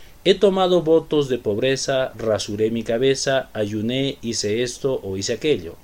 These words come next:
Ahora sé que Dios oirá mi plegaria y se moverá en mi vida". Pero no solamente hacen esto los incrédulos.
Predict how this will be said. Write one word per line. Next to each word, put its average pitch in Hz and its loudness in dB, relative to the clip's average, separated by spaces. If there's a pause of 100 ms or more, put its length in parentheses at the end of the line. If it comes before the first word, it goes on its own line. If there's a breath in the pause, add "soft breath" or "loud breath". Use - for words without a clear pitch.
(480 soft breath)
Ahora 107 2
sé 123 0
que 131 0
Dios 180 -2
oirá 131 4
mi 147 -2
plegaria 147 -2 (380 loud breath)
y 139 0
se 147 4
moverá 151 2
en 123 -2
mi 104 -4
vida". 82 -10 (440 soft breath)
Pero 196 4
no 233 2
solamente 180 0
hacen 151 -2
esto 147 -2
los 143 0
incrédulos. 147 -4